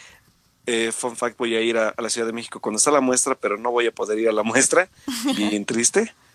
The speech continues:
Speaker 1: porque toca Corona Ca-, Corona Capital, entonces, este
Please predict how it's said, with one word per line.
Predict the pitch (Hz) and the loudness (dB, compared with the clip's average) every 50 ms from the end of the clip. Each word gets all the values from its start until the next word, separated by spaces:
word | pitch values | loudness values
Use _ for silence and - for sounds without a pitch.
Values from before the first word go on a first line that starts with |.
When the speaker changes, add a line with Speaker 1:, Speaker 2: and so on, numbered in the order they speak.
| _ _ _ - _ - | _ _ _ -20 _ 0
Speaker 1:
porque | 127 117 110 - 117 110 107 107 - - _ _ _ _ _ _ _ _ _ _ _ _ - | 0 0 2 2 2 4 4 4 2 0 _ _ _ _ _ _ _ _ _ _ _ _ -2
toca | - 123 117 131 117 | -2 0 2 2 2
Corona | - 120 110 110 110 110 | 2 4 2 4 2 2
Ca-, | - 113 107 - - - - | 0 0 -2 -2 -6 -14 -6
Corona | - 123 110 110 110 | -2 0 0 0 0
Capital, | - 104 - 110 95 - 151 143 | -2 -2 -4 -2 0 2 2 2
entonces, | 127 113 - 117 110 117 104 101 | 2 0 0 0 0 0 -2 0
este | 95 - - - - | 0 0 0 0 -2